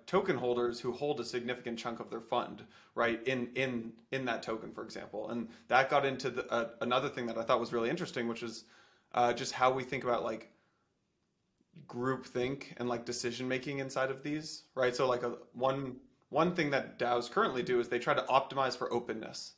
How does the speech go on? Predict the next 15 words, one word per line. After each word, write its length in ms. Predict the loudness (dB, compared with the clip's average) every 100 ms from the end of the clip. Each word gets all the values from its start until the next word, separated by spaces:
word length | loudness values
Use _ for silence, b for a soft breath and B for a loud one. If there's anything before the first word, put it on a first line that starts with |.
| b -6
So 120 | -2
what 120 | 0
they 100 | 0
do 220 | 4 4
is 100 | 4
they, 120 | 2
like, 220 | 2 0 -4 B _
promote 480 | 2 2 2 -8 -2
dao 200 | 0 4
governance 500 | 4 4 2 0 -2
and 80 | -2
they 40 |
wanna 200 | 0 0
get, 120 | -2
like, 160 | -2